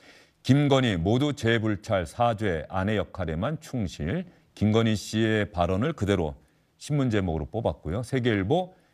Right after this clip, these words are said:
"김건희 경력 부풀렸다 진심 사죄." 이렇게 보면은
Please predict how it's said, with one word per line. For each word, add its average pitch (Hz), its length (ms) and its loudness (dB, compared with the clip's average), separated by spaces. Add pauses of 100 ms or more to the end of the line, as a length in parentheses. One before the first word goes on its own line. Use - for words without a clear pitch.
(120)
"김건희 117 520 2
경력 107 400 0
부풀렸다 95 680 -2
진심 98 720 -2
사죄." 82 960 -2 (680)
이렇게 143 260 4
보면은 165 460 2